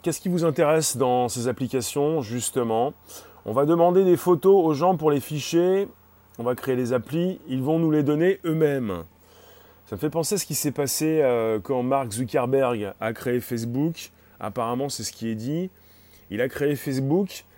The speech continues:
et il s'est étonné. Euh, les, les gens, les gens donnent leurs photos d'eux-mêmes. Euh, il a dit des choses assez rudes sur toutes ces personnes qui avaient pu s'inscrire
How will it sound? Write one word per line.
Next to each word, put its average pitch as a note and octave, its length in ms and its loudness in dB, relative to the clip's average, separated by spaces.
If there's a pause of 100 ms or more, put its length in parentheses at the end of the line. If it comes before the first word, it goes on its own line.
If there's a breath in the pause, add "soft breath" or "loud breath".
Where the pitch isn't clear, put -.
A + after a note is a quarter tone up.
(200 soft breath)
et A#2+ 80 -4
il C3+ 100 -4
s'est C3+ 240 -4
étonné. B2+ 560 -4 (360 soft breath)
Euh, G2 520 -6
les, A2+ 280 -4
les A#2 160 -2
gens, C3 380 -2
les A2 160 -6
gens A#2 300 -6
donnent A#2 320 -4
leurs A2 140 -6
photos A#2 380 -6
d'eux-mêmes. G#2+ 540 -4
Euh, F#2 240 -6 (380 loud breath)
il G2+ 100 -8
a A2+ 60 0
dit A#2 140 -6
des A2 100 -4
choses A#2 200 -4
assez A#2 240 -2
rudes C#3 440 2 (240 soft breath)
sur C3 440 -4
toutes C#3+ 140 -4
ces - 160 -6
personnes C3 400 -4
qui A#2+ 140 -8
avaient G#2+ 120 -4
pu A#2+ 160 -8
s'inscrire C#3+ 680 -2